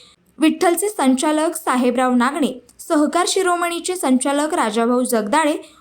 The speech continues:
उद्योजक श्री दत्ता शेठ मोहिते, सिव्हिल इंजिनियर हनुमंत नागणे, प्राध्यापक नवनाथ गव्हाणे,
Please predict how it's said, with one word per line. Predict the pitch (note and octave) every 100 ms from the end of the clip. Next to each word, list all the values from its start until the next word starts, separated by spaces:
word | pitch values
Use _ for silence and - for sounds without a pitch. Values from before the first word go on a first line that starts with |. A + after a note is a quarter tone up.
| -
उद्योजक | D#4+ A#3+ F4+ F#4 G4 G#4+
श्री | F4 D#4
दत्ता | C#4+ C4 C#4 D4+
शेठ | C#4+ D#4 -
मोहिते, | B3 B3+ B3 B3+ D4 F#4+
सिव्हिल | - B3+ B3+
इंजिनियर | B3+ B3 B3+ C4+
हनुमंत | D4 A#3+ A#3 A#3+ A#3+ A#3+
नागणे, | A3 A#3 C4+ - - - -
प्राध्यापक | E4 C#4 B3+ F#4+ F#4+ G4+
नवनाथ | E4+ B3+ B3+ C4 A#3
गव्हाणे, | A#3+ D4+ D#4+